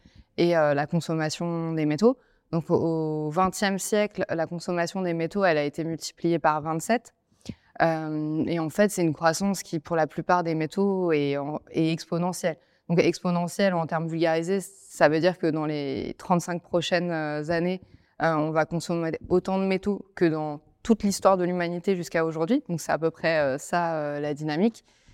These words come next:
Et, euh, aujourd'hui, il n'y a rien qui vient, euh, freiner cette consommation, euh, en très forte augmentation. Elle est aujourd'hui plutôt tirée, euh, par la consommation des, ce qu'on appelle les grands métaux industriels. Donc, euh,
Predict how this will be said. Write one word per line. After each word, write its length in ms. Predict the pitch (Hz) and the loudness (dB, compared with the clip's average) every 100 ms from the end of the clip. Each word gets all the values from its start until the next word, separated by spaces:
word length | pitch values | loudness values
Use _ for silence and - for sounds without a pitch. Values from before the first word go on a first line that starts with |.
| - _ | -20 _
Et, 220 | 175 185 | 6 8
euh, 460 | 170 151 147 147 147 | 6 4 0 -4 -2
aujourd'hui, 440 | 170 160 165 185 | -2 -2 -2 0
il 40 | 202 | 2
n'y 60 | |
a 100 | 156 | 2
rien 280 | 160 175 190 | 2 -2 -2
qui 200 | 180 170 | -4 -6
vient, 460 | 160 175 185 190 170 | -4 -4 -2 -2 -2
euh, 180 | 151 | -2
freiner 400 | 143 - 170 175 | -6 -4 0 0
cette 180 | 185 160 | 0 -2
consommation, 920 | - 156 165 156 151 - 185 185 175 | -2 -6 -4 -2 -2 -2 -4 -2 -2
euh, 200 | 143 143 - _ _ - | -4 -6 -10 _ _ -2
en 100 | 165 | -2
très 180 | - 175 | 0 -4
forte 280 | 180 - | -4 -4
augmentation. 580 | 170 160 156 156 - 226 - _ _ _ _ _ _ _ _ | -2 -2 2 2 2 -2 -4 _ _ _ _ _ _ _ _
Elle 180 | 185 170 | 4 4
est 40 | |
aujourd'hui 400 | 170 170 190 185 | 4 2 0 -2
plutôt 340 | 202 - 214 220 | 0 -2 2 0
tirée, 480 | - 214 208 208 202 | 0 -2 0 0 2
euh, 300 | 165 156 156 _ _ _ _ | 0 -2 -6 _ _ _ _
par 200 | 196 180 | 6 8
la 100 | 175 | 4
consommation 600 | 190 185 196 185 175 208 | 0 -4 -2 -2 -2 -2
des, 420 | 180 165 160 160 | 0 0 -2 -4
ce 80 | 156 | -8
qu'on 180 | - 175 | -4 0
appelle 260 | 160 180 170 | 2 2 2
les 100 | 156 | 2
grands 240 | 165 170 | 0 0
métaux 300 | 170 165 180 | -2 -2 -2
industriels. 680 | 170 156 - 196 190 196 190 | -2 -4 -4 0 2 2 0
Donc, 220 | 160 147 | -2 -4
euh, 120 | 139 | -8